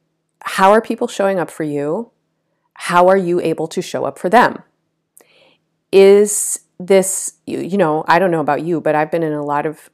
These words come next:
uh, relationships that are purely based on fantasy, and it's like the potential of something is very alluring, but then the reality of it is less so. And so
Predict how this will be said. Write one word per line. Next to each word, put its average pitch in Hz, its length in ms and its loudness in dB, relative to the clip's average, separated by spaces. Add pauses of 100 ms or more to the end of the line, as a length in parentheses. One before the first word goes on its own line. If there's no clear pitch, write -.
uh, 135 320 -4
relationships 151 800 -8
that 147 100 -6
are 135 140 -4
purely 156 400 -6
based 147 280 -8
on 147 140 -10
fantasy, 190 720 -8
and 160 140 -6
it's 147 260 -10
like 143 240 -8
the - 80 -8
potential 151 500 -8
of 190 100 -2
something 196 440 -6
is 156 140 -6
very 151 220 -2
alluring, 175 680 -6 (400)
but 165 200 -2
then 156 540 -2
the 165 140 -2
reality 151 520 -2
of 143 140 -4
it 143 340 -4
is 151 220 -4
less 139 260 -10
so. - 380 -10 (540)
And 165 200 -2
so 151 720 -2